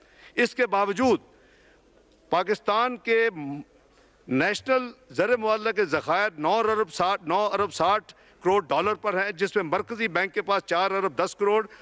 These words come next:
और कमर्शियल बैंकों के पास पाँच अरब पचास करोड़ डॉलर मौजूद हैं। हुकूमत ने हिकमत अमली बनाई है कि मुल्की ज़र मुआवजा के ज़खायर तीस जून बीस तेईस तक,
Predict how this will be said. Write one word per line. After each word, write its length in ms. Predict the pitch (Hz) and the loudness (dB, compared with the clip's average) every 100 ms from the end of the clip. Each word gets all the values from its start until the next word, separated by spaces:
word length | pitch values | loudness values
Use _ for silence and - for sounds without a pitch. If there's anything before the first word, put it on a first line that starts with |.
| - 175 | -6 -4
और 100 | 170 | -2
कमर्शियल 360 | 185 220 226 233 | -2 -2 0 0
बैंकों 320 | 170 185 202 | 0 -2 -2
के 80 | 190 | 0
पास 260 | 185 196 - | 0 0 0
पाँच 380 | 180 196 202 - - - - | 0 0 -2 -12 -20 -20 -6
अरब 220 | 175 196 - | -2 -2 -2
पचास 400 | 175 190 208 190 | -2 0 0 -2
करोड़ 160 | 185 196 | -2 0
डॉलर 260 | 165 175 190 | 2 2 0
मौजूद 400 | 175 156 214 165 | 0 -2 -2 0
हैं। 140 | 127 - _ _ _ _ - - | -2 -6 _ _ _ _ -18 -6
हुकूमत 480 | 151 180 220 233 233 | -4 2 2 2 0
ने 140 | 226 | 0
हिकमत 420 | 208 165 165 233 233 | 2 0 0 0 0
अमली 260 | 220 226 | -2 -4
बनाई 320 | 170 160 220 202 | -2 -2 0 0
है 160 | 175 196 - _ _ _ _ | -2 -4 -16 _ _ _ _
कि 80 | 180 | -4
मुल्की 380 | 175 202 214 233 | 0 -2 -2 -4
ज़र 240 | 190 214 | 0 0
मुआवजा 380 | 202 170 190 214 | 0 0 0 -2
के 120 | 196 190 | -2 -2
ज़खायर 500 | 170 147 180 202 - _ - _ _ _ - | 0 0 0 0 -6 _ -20 _ _ _ -2
तीस 320 | 247 262 - | 0 0 0
जून 300 | 220 226 156 | 2 2 2
बीस 300 | 196 226 - | 0 0 2
तेईस 260 | 226 233 - | 2 2 -2
तक, 140 | 180 | -4